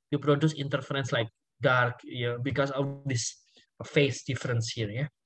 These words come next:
So this is a particle, yeah, particles. How can they produce this? This is the weirdness of quantum world. Particle can behave like wave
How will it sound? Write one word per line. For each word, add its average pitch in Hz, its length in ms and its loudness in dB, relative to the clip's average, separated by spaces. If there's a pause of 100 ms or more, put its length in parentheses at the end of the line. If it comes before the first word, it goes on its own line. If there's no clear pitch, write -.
(380)
So 156 60 4
this 208 160 2
is - 100 0
a - 100 -6
particle, 180 560 4 (340)
yeah, 170 200 8 (100)
particles. 160 520 2
How 202 100 4
can 208 180 0
they 208 80 6
produce 151 460 4
this? - 240 -10 (400)
This 180 160 2
is 233 100 -4
the 147 120 4
weirdness 151 540 6
of 120 160 -10
quantum 120 420 0
world. 98 200 -2 (340)
Particle 202 540 4
can 196 240 6
behave 147 360 4
like 135 200 2
wave 151 280 0